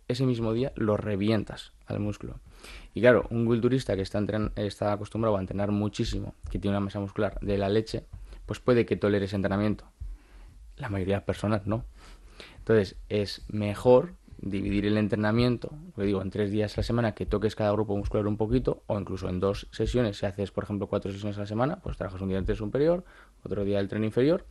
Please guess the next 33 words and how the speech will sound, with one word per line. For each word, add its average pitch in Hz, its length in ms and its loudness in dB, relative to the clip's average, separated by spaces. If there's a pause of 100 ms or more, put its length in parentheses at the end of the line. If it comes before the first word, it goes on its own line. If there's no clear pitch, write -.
(240)
y 117 80 -2
lo 110 100 6
repites 113 540 2 (100)
otra 101 240 0
vez 101 200 2
en 101 80 -4
la 95 80 -4
semana. 95 340 -4 (560)
Y 123 80 2
le 117 100 8
das 120 280 8 (260)
un 135 120 4
volumen 139 360 8
menor 127 320 2
al, 101 260 2
a 107 60 -6
la 107 100 -2
musculatura, 110 680 2 (260)
pues, 98 240 -12
eh, 92 420 0
yo 87 80 -4
qué - 60 -8
sé, - 160 -10 (260)
seis 101 240 0
series 101 300 0
al, 104 320 2
al, 107 320 -2
al 113 180 -2
día, 127 220 2 (720)
a - 100 -4
cada 104 180 4
grupo 110 260 4
muscular, 135 420 4